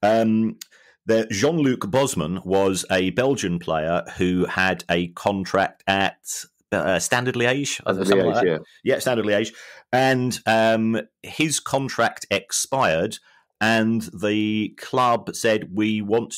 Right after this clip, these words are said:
Speaker 1: to, uh, re-employ you, but on worse terms."
Speaker 2: Yeah.
Speaker 1: And he said, "Well, I don't think that's very reasonable," but he didn't have a choice. Un-, under the rules at the time,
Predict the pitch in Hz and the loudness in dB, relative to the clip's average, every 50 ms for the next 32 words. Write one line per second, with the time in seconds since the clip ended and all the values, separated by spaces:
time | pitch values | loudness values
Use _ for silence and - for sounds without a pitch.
0 | - - 110 104 101 98 98 98 95 - 90 90 92 104 147 143 110 95 87 85 | -6 -2 -2 0 0 2 0 0 0 0 0 0 0 2 2 2 2 2 0 -2
1 | - - 87 85 85 85 92 95 95 98 92 - - 98 98 95 98 98 95 98 | -2 -2 -2 0 0 0 0 0 0 0 -2 -4 -2 0 2 2 2 2 0 0
2 | 95 95 101 95 90 85 - - - 104 90 78 67 53 - - - - - _ | 0 0 2 2 0 0 -2 -4 -2 -2 -2 -2 -2 -6 -8 -8 -8 -8 -8 _
3 | _ _ _ - 87 78 73 - - 95 95 92 92 85 113 117 113 - - 85 | _ _ _ -8 -8 -8 -6 -4 -2 0 0 0 0 0 0 -2 0 0 0 -2
4 | 76 - - - - 87 80 67 - 87 82 87 - - 73 - - - - _ | -2 -2 -6 -10 -6 -4 -4 -2 -2 -2 -2 -4 -6 -6 -8 -8 -10 -16 -18 _
5 | _ - 85 82 82 82 90 104 113 101 - 85 78 - 67 67 73 87 - - | _ -2 0 0 0 2 2 2 2 0 0 -4 -6 -6 -4 -6 -6 -6 -8 -12
6 | - - - _ - - - 107 110 - 123 120 101 113 - 98 90 92 - - | -20 -20 -18 _ -4 -4 -2 -2 -2 0 0 0 -2 0 -2 -2 -2 0 0 0
7 | 113 104 113 - 107 113 127 123 - 147 151 151 143 143 107 123 120 117 120 117 | 0 0 2 2 0 0 0 0 0 0 2 2 0 0 2 0 0 2 2 2
8 | 110 107 101 104 95 - 104 - - 87 87 - - - 151 135 82 64 62 73 | 2 2 0 -2 0 0 -2 -2 -2 -4 -4 -4 -2 -2 0 0 0 -2 -2 -4
9 | 87 101 104 | -4 -4 -6